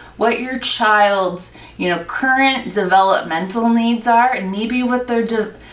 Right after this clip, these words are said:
mental health needs might require too. And this is something you can, of course, discuss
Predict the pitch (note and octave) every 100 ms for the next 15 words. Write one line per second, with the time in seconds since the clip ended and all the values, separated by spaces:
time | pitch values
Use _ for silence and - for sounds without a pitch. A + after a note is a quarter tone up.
0 | - G3 G#3 G#3+ A3+ G#3+ F3+ F3+ - F3
1 | D#3+ C#3+ C#3 D#3+ D3+ - D#3 D3+ - D3
2 | D3 C#3+ - - D3 - - - - A3
3 | A#3+ D4 D#4+ D4 C4+ B3+ B3+ B3+ A#3+ G3+
4 | G3 G#3+ G3 - - - F#3 E3 - -
5 | D#3+ - - D#3+ - - - -